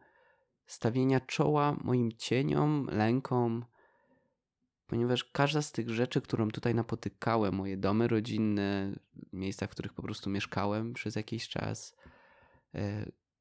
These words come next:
ścieżki, którymi kroczyłem, jak byłem młodszy, zobaczenie mojej starej szkoły, tego wszystkiego, to wszystko bodźcuje i wzbudza stare emocje. A w momencie, kiedy czuję, że mam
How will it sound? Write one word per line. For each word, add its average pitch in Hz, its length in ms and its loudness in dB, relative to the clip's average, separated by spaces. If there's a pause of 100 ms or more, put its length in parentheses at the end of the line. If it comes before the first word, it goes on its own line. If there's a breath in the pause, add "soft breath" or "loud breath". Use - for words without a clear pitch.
(160)
ścieżki, - 460 2
którymi 107 400 0
kroczyłem, 117 460 0
jak 107 120 0
byłem 110 200 2
młodszy, 104 640 0
zobaczenie 101 520 0
mojej 98 240 0
starej 98 300 -2
szkoły, 113 460 0
tego 107 200 -4
wszystkiego, - 420 -4
to 123 100 -10
wszystko - 300 -4
bodźcuje 135 640 0
i 131 40 2
wzbudza 127 420 0
stare 123 360 2
emocje. 123 680 0 (680)
A 107 40 0
w - 20 2
momencie, 123 360 6
kiedy 131 240 0 (120)
czuję, - 240 -2
że - 100 0
mam 135 320 2